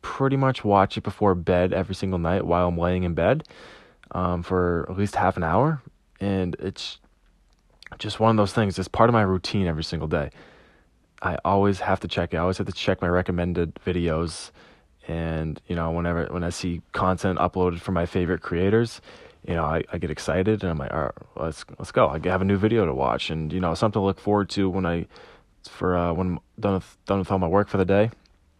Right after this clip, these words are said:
And that's just one aspect of YouTube that I absolutely love. You know, you know, you can find so many answers on YouTube. Like, I, it was big back when I was in, uh, high school and college and had to look up, you know, certain equations and all that fun stuff and have someone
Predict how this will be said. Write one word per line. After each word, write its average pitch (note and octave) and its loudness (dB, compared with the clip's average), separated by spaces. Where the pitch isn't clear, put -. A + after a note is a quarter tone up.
And G2+ 0
that's B2 2
just B2+ -4
one A2 4
aspect G#2 -2
of F2 -4
YouTube F#2 -2
that E2+ -2
I E2+ -4
absolutely E2 -4
love. D#2+ 0
You D#2 -4
know, E2+ -4
you G2+ -4
know, F#2+ 2
you F#2 0
can G2+ -4
find G2 2
so G#2+ -2
many F#2+ 2
answers A2+ 0
on F2 0
YouTube. D2 -6
Like, C2+ -6
I, D2+ -4
it - -10
was F2+ -4
big F2+ 2
back F2+ 2
when F2 0
I E2+ 2
was E2 -4
in, D#2+ -4
uh, C#2 -6
high F#2+ 0
school F2+ -4
and D#2 -4
college F2+ 0
and E2 -4
had D#2+ -2
to E2 -4
look E2+ -2
up, E2+ -4
you G2 -4
know, E2+ -4
certain E2 0
equations F#2 0
and F2+ -2
all F2 0
that D2+ -2
fun E2+ -2
stuff E2+ -2
and E2 -2
have E2+ -4
someone E2 -4